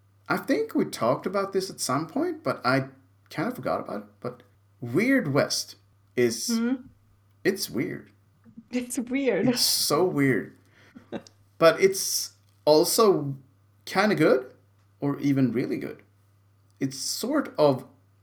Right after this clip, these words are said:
Speaker 1: Call of Cthulhu goes Wild Wild West. And,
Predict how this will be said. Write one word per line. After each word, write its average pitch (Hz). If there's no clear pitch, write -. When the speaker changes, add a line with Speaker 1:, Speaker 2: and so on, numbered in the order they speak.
Speaker 1:
Call 196
of -
Cthulhu 139
goes 117
Wild 113
Wild 104
West. -
And, 101